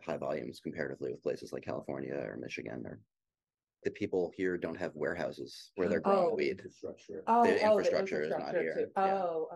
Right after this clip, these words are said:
Speaker 1: In
Speaker 2: oh.
Speaker 1: Oklahoma and California and places like that, there's, like, whole warehouses of weed being grown.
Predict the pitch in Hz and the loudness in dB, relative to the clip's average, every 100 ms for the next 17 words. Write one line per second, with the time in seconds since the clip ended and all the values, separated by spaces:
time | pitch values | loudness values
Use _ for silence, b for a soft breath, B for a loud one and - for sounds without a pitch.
0 | 170 92 85 90 92 90 90 92 90 80 | -4 0 0 2 0 0 -2 -2 -2 -4
1 | 80 90 82 85 87 85 85 82 78 78 | -4 -2 -2 0 -4 -2 -4 -2 -4 0
2 | 90 82 82 80 80 - 87 85 80 - | 0 0 -4 0 0 2 0 0 -2 0
3 | 101 95 85 87 85 78 78 - 73 80 | 2 4 4 2 2 -2 -6 -14 -8 -8
4 | 76 76 76 80 82 80 | -6 -8 -6 -4 -4 -4